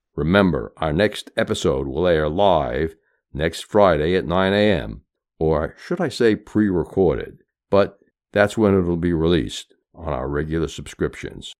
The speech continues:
Bonus subscribers can get early access to episodes. Should you want to become a sponsor of the show, contact me at mike roth at rothvoice dot com.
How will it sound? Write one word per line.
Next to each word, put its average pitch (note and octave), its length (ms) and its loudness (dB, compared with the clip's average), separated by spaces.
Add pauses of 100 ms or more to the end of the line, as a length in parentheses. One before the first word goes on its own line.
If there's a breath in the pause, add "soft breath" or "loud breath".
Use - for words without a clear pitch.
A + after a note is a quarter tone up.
(140)
Bonus B2 340 0
subscribers C#2+ 800 -8 (240)
can F2 140 -6
get E2+ 280 -6
early F#2+ 320 0
access D2+ 540 -8
to - 160 -14
episodes. - 680 -16
Should B2+ 240 -8
you B2+ 60 -4
want D3+ 240 0
to C3+ 60 -20
become A2 340 -4
a D2+ 40 -4
sponsor F#2+ 520 -6
of A1 80 -8
the - 60 -10
show, - 500 -10 (240)
contact A2+ 600 -2
me C#2+ 380 -6 (200)
at - 280 -12
mike F2+ 380 -4
roth E2+ 500 -4 (240)
at D2+ 220 -10 (180)
rothvoice E2 840 -2
dot D2+ 260 -8
com. D2+ 460 -12